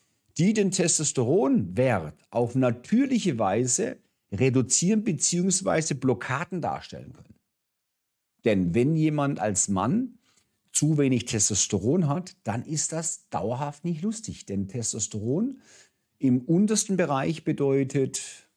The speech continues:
die Körperfettmasse steigt, die Lust auf den Partner sinkt, die Lebenslust ist nicht mehr ganz so, man wird eher ängstlich, man wird eher zurückhaltend, man zieht sich zurück.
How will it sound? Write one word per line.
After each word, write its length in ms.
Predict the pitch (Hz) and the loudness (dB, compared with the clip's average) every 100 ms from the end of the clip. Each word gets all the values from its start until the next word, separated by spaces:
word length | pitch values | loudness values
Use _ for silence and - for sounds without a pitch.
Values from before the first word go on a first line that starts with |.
| _ | _
die 80 | - | -16
Körperfettmasse 840 | - 113 120 - 120 113 110 107 98 | -2 0 0 -2 -4 -2 -4 -4 -4
steigt, 640 | - 101 98 95 - - _ _ _ _ _ _ - | -2 -2 -2 -6 -12 -20 _ _ _ _ _ _ 0
die 40 | 123 | 4
Lust 380 | 151 165 - - | 4 4 0 0
auf 380 | 127 117 101 - _ _ - | 2 2 0 -14 _ _ -4
den 160 | 85 | -4
Partner 540 | - 123 147 139 139 131 | -2 -2 -2 0 0 0
sinkt, 640 | - 139 120 120 120 - - - _ - | 0 2 2 2 0 -6 -18 -20 _ -2
die 100 | 101 | 2
Lebenslust 800 | 127 202 196 170 160 156 - - | 4 4 2 0 2 2 0 -6
ist 220 | 131 - | -6 -2
nicht 100 | 143 | 0
mehr 120 | 135 | 0
ganz 400 | 123 120 123 113 | 0 0 0 0
so, 400 | 127 120 120 117 | 0 2 2 0
man 160 | 101 95 | -2 -2
wird 140 | 104 | -4
eher 300 | 95 95 92 | -4 -4 -2
ängstlich, 960 | 139 165 160 - - 147 147 135 - - _ _ - | 0 2 0 -2 -2 2 2 0 -10 -18 _ _ -12
man 160 | 80 | -4
wird 140 | 92 82 | -2 0
eher 260 | 95 101 | 0 0
zurückhaltend, 920 | - 110 151 - 156 151 147 147 - | 0 0 0 0 -2 0 2 0 -2
man 160 | 107 101 | -6 -4
zieht 240 | - 104 | -4 -4
sich 160 | 107 98 | -6 -6
zurück. 520 | 123 135 175 175 | -2 0 0 -2